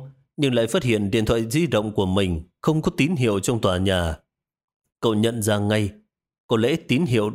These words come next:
di động trong tòa nhà này đã bị đối phương chặn lại,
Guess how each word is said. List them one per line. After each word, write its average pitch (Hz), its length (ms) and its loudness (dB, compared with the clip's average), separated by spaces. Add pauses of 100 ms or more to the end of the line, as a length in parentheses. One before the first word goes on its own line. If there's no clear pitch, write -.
di 143 160 0
động 113 260 -2
trong 117 220 0
tòa 95 120 2
nhà 95 180 0
này 90 320 0 (320)
đã 139 100 0
bị 120 200 0
đối 117 320 0
phương 120 180 0
chặn 98 280 0
lại, 95 200 0